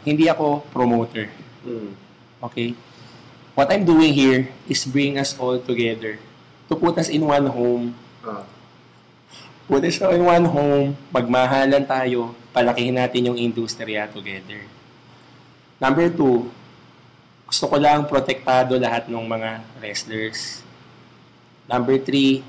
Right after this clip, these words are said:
Speaker 1: let's give back to the people. Pumunta sa show na mura, pero still mas mara-, alam mo yung
Speaker 2: Mm.
Speaker 1: pay less for more.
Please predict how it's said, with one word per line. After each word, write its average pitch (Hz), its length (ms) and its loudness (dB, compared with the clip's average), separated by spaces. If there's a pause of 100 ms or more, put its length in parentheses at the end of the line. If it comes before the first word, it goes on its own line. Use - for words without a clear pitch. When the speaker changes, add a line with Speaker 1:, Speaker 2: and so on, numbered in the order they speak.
(400)
Speaker 1:
let's 143 200 -4
give 143 200 -2
back 135 200 0
to 135 80 -2
the 127 120 0
people. 123 480 -2
Pumunta 135 340 -2
sa 156 140 -4
show 143 520 0
na 139 100 -2
mura, 139 580 2
pero 135 160 -2
still 135 320 0
mas 135 160 0
mara-, 139 380 0
alam 185 180 0
mo 185 80 6
yung 180 180 6
Speaker 2:
Mm. 139 220 -10
Speaker 1:
pay 185 200 6
less 160 200 2
for 156 240 -4
more. 117 320 -2